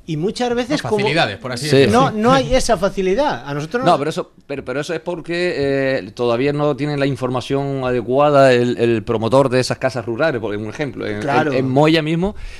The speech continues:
Speaker 3: ya, pues, meses antes estamos trabajando con todos los, to-, todos los, ¿cómo se llama esto? Todos
Speaker 2: Los
Speaker 3: los
Speaker 2: propietarios.
Speaker 3: dueños, los propietarios de, de las casas. Y es verdad que ya el año pasado uso, hubo uso como quince, veinte casas. Cosa que si no hubiese habido la carrera, esas casas no se alquilan
Speaker 1: No,
Speaker 3: ese fin de
Speaker 1: está
Speaker 3: semana.
Speaker 1: claro, sí, sí,
Speaker 3: Y no
Speaker 1: sí.
Speaker 3: se alquilaron solamente para ese día, sino se alquilaron para dos,
Speaker 2: Ujú.
Speaker 3: tres días. Es decir, hay un aumento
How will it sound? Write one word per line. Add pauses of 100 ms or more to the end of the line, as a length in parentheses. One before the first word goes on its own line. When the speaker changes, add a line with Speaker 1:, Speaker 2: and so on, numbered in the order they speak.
(120)
Speaker 3:
ya,
pues,
meses
antes
estamos
trabajando
con
todos
los,
to-,
todos
los,
¿cómo
se
llama
esto?
Todos
Speaker 2:
Los
Speaker 3:
los
Speaker 2:
propietarios.
Speaker 3:
dueños,
los
propietarios
de,
de
las
casas. (480)
Y
es
verdad
que
ya
el
año
pasado
uso,
hubo
uso
como
quince,
veinte
casas.
Cosa
que
si
no
hubiese
habido
la
carrera,
esas
casas
no
se
alquilan
Speaker 1:
No,
Speaker 3:
ese
fin
de
Speaker 1:
está
Speaker 3:
semana.
Speaker 1:
claro,
sí,
sí,
Speaker 3:
Y
no
Speaker 1:
sí.
Speaker 3:
se
alquilaron
solamente
para
ese
día,
sino
se
alquilaron
para
dos,
Speaker 2:
Ujú.
Speaker 3:
tres
días.
Es
decir,
hay
un
aumento